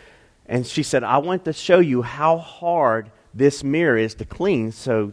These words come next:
you all can understand when you do this, it makes a lot of work." So she said, "All right, janitor, clean the mirror for the girl." So he took his little handheld sponge and he went and dipped it in the toilet and he began to scrub the mirror. Well,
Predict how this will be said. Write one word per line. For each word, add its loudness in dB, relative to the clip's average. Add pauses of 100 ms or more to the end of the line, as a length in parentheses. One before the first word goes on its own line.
you -10
all 0
can -6
understand -2
when -6
you -10
do -2
this, -2
it -6
makes -6
a -4
lot -2
of -8
work." -2 (240)
So -2
she -8
said, -4
"All 0
right, 0 (220)
janitor, 0 (380)
clean 4
the 0
mirror 0
for -6
the -8
girl." 2
So -4
he -6
took 0
his -6
little -4
handheld -2
sponge -4
and -8
he -6
went 2
and -10
dipped -4
it -6
in -6
the -12
toilet -2 (640)
and -4
he 4
began -2
to -4
scrub 2
the -6
mirror. 0 (1500)
Well, 2